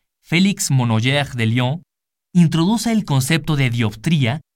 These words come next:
la unidad con que se mide la potencia de una lente, y aplica el sistema decimal para la medición de la agudeza visual.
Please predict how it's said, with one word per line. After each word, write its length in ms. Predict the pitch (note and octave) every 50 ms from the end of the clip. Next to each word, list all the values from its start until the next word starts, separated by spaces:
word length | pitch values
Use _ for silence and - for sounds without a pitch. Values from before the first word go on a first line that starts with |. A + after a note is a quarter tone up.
| _ _
la 180 | B2+ B2 B2 A#2+
unidad 500 | B2 B2 A#2+ A#2 B2+ C#3+ D#3+ D#3+ D#3 -
con 200 | - B2+ B2 A#2+
que 120 | - A2
se 140 | A2 - A#2
mide 300 | C3 C#3+ D#3+ D3+ C#3 B2+
la 120 | A#2 A2 -
potencia 480 | A2 G#2+ A2 C3 C3+ C3 C3 C3 A#2
de 80 | A2 A#2+
una 220 | B2 C#3 D3 E3
lente, 420 | F3+ F3+ E3 C#3 B2+ B2+ C3 D3+ - _ _ _ _ _ _ _ _
y 120 | D#3+ E3
aplica 400 | E3 D#3+ D#3 F#3+ G#3+ G#3 G#3 A3
el 80 | G#3+ G3
sistema 480 | - D#3+ C3 - - D#3+ D#3 D#3 D3+ C#3
decimal 540 | C3 C3 - E3+ F3 F3 D#3 D#3 E3+ E3+ - _ _ _ _ _ _
para 220 | E3 D#3 D3 D3
la 120 | C#3 C#3 C#3
medición 480 | C#3 C3+ C3+ C3+ - - F#3 F#3+ G3
de 100 | F#3+ F#3+
la 80 | F3 C#3+
agudeza 460 | B2 A#2+ A#2+ A2+ B2+ C3 - - B2+
visual. 520 | A#2+ A#2 A2 - G#2+ F2+ F2 F2 G2+ A2